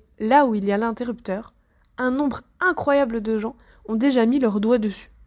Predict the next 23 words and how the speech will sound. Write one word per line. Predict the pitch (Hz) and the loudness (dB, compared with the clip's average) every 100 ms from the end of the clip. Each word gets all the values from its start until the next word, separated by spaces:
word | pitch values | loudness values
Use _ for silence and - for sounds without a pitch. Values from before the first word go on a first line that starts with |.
| _ _ _ _ _ | _ _ _ _ _
C'est | - 214 | -10 -4
normal, | 208 226 208 - | -2 2 0 -2
c'est | - 196 190 | -14 -8 -6
un | 190 | -4
point | 240 | -4
névralgique. | 214 190 196 185 180 - - _ - _ _ - _ _ _ _ | -4 -2 -4 -6 -12 -18 -20 _ -20 _ _ -20 _ _ _ _
Interrupteur | 247 247 294 233 208 214 226 285 - _ - | -6 0 2 2 0 0 0 0 -10 _ -20
signifie | - 226 214 208 226 262 - _ _ _ _ _ | -6 -2 -2 -4 -10 -10 -16 _ _ _ _ _
celui | - - 277 269 277 | -14 -4 -2 0 -2
ou | 220 | -2
celle | - 214 233 - _ | -2 -2 -4 -8 _
qui | - - - | -20 -14 -8
interrompt | 254 233 208 226 | -6 -4 -4 -2
le | 226 | -4
cours | 185 240 240 214 | -4 -4 -4 -4
de | |
quelque | 190 220 208 | -4 -6 -6
chose. | 190 190 180 - _ _ - _ _ _ _ | -10 -10 -12 -14 _ _ -20 _ _ _ _
Alors | 208 196 190 - - | -4 -2 -4 -8 -6
n'hésite | 214 240 220 214 - | -2 -2 -4 -10 0
pas | 240 202 | 2 2
à | |
t'interrompre | 190 214 208 185 180 - | -2 -6 -6 -10 -12 -16